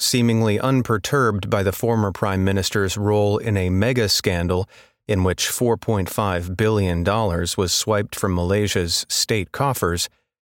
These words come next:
have mounted protests pushing for a royal pardon.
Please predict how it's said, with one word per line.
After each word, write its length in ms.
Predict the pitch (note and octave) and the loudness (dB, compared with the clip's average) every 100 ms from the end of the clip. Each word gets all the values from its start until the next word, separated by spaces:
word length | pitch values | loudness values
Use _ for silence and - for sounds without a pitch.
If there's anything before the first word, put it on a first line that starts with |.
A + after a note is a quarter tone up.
| _ | _
have 140 | C3+ | 0
mounted 480 | B2+ D3+ E3+ E3+ C3 | 2 2 2 0 0
protests 800 | - F3+ - E2+ - - - - | 2 0 0 -4 -4 -8 -6 -8
pushing 460 | - B2 - A2+ G#2+ | -4 -4 0 0 0
for 220 | A2+ G#2 | 0 0
a 60 | G#2 | 0
royal 400 | F#2 E2+ E2+ E2+ | 0 0 0 0
pardon. 500 | G#2+ G2+ E2+ D#2+ | 0 0 -2 -8